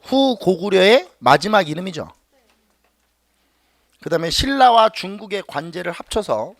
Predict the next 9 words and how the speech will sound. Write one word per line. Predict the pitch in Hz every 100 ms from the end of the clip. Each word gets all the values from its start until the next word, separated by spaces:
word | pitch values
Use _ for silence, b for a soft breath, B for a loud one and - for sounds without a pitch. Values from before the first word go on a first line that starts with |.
| _ _ _ _ _ _ _ _ _ _
음, | 104 95 95 _ _ _ -
구 | 175
등급으로 | 175 247 233 185 175
만듭니다. | 120 95 104 95 - - _ _ _ _ _ _ _ _ _ _ _ _ _
원래 | 160 208 214
태봉의 | - 302 302 247
관제가 | 160 170 196 190
구 | - 127
등급이었죠. | 165 175 131 95 -